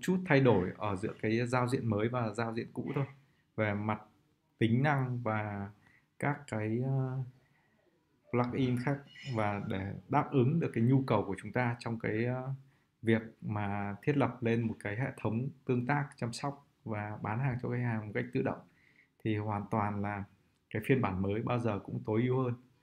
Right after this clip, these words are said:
Vì vậy là giao diện trông nó cũng đẹp mắt hơn. Và các bạn hãy xem chi tiết các cái vi-, video hướng dẫn để có thể thiết lập lên cái hệ thống chat view này ở những cái video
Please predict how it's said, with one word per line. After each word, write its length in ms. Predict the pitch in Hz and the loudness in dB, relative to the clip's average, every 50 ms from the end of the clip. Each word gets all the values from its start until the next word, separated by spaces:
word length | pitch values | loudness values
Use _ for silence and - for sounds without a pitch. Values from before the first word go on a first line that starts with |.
| _ _ _ - | _ _ _ -2
Vì 80 | 110 107 | -2 0
vậy 180 | 98 110 95 - | 2 0 0 0
là 260 | 110 104 104 101 98 | -2 -2 -2 -4 -4
giao 220 | 95 98 117 117 120 | -2 -2 0 0 2
diện 240 | 117 127 - - - | 2 2 0 0 -2
trông 260 | - - 120 120 117 113 | 0 2 2 2 2 0
nó 160 | 110 110 110 - | -2 -4 -4 -6
cũng 220 | - 120 131 139 - - | -4 -4 -2 -2 -2 -2
đẹp 200 | 139 113 110 123 | -2 -2 -2 -2
mắt 140 | 123 123 | -4 0
hơn. 220 | 135 135 127 120 - - - - - _ _ _ _ _ _ - - - _ _ _ - - | 0 0 0 0 -4 -10 -18 -20 -20 _ _ _ _ _ _ -20 -20 -20 _ _ _ -10 -2
Và 480 | 110 110 113 110 110 107 107 110 117 120 - - _ - | 2 2 4 4 4 2 0 -2 -6 -8 -10 -8 _ 2
các 60 | 135 | 4
bạn 140 | 135 120 87 - | 4 4 4 0
hãy 120 | 113 113 | -4 -4
xem 560 | 110 - - 135 131 127 127 127 127 123 123 - - _ _ - - - _ _ _ _ _ | -2 0 2 4 4 4 2 -2 -4 -4 -6 -10 -14 _ _ -20 -20 -20 _ _ _ _ _
chi 200 | - - 139 135 135 | 2 2 4 4 6
tiết 160 | 165 165 165 165 | 4 4 4 2
các 140 | 160 147 - | -4 -2 2
cái 140 | 143 135 123 | 2 2 2
vi-, 420 | 123 131 135 135 135 135 135 135 | 4 6 6 8 8 6 4 2
video 840 | - 120 120 123 120 123 131 131 127 127 123 123 120 120 120 123 123 120 - _ _ _ _ _ _ _ _ _ _ _ _ | -2 -2 0 0 4 4 4 4 4 2 0 0 0 -2 -2 -4 -6 -10 -14 _ _ _ _ _ _ _ _ _ _ _ _
hướng 220 | - 120 113 110 | 2 2 4 4
dẫn 300 | 110 127 120 170 196 202 185 - 151 | 4 2 2 2 0 -4 -6 -4 -4
để 140 | 135 107 95 95 | -2 -2 -2 -4
có 60 | 104 - | -4 -6
thể 80 | 120 107 - | -6 -6 -4
thiết 100 | - 143 | -2 0
lập 200 | 143 131 139 123 - | 0 0 0 0 0
lên 200 | 123 117 120 120 113 | 0 0 0 0 -2
cái 100 | 110 110 | -4 -4
hệ 120 | 113 117 - | -4 -6 -6
thống 160 | - 117 110 107 | -6 -6 -6 -4
chat 160 | - 131 131 - | -4 -4 -2 0
view 140 | 135 127 | 0 0
này 180 | 120 113 113 - - - - - _ _ _ _ _ - | 0 -2 -2 -6 -10 -20 -20 -20 _ _ _ _ _ -8
ở 180 | - 101 98 92 - | -6 -4 -4 -4 -2
những 200 | 113 123 123 - | -2 -2 -2 0
cái 180 | - 120 113 | 0 0 2
video 640 | 117 120 131 127 117 120 131 131 123 120 117 120 120 | 2 2 2 2 2 0 0 0 0 -2 -2 -4 -6